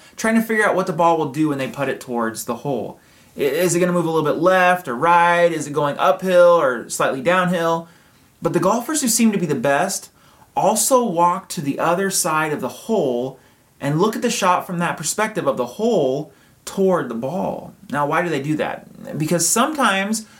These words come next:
when you get on the other side of the situation, you can see things that you couldn't see from the first perspective. Sometimes when you get on the other side, you realize it's gonna do something different than you first thought.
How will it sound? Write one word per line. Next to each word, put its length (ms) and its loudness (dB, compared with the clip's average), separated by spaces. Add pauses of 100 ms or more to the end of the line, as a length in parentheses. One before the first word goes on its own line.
when 140 0
you 60 4
get 120 4
on 80 0
the 180 -4
other 240 2
side 200 0
of 40 -2
the 60 -6
situation, 720 -2 (340)
you 140 -2
can 160 2
see 240 2
things 260 0
that 100 0
you 100 -4
couldn't 380 -4
see 540 -2 (300)
from 180 -6
the 60 0
first 420 -4
perspective. 720 -4 (420)
Sometimes 400 0
when 120 0
you 40 0
get 120 0
on 100 0
the 180 -8
other 280 2
side, 360 -2
you 80 -6
realize 500 0 (260)
it's 220 -2
gonna 160 -2
do 120 0
something 300 0
different 360 -2
than 140 -2
you 100 -4
first 560 -4 (420)
thought. 560 -6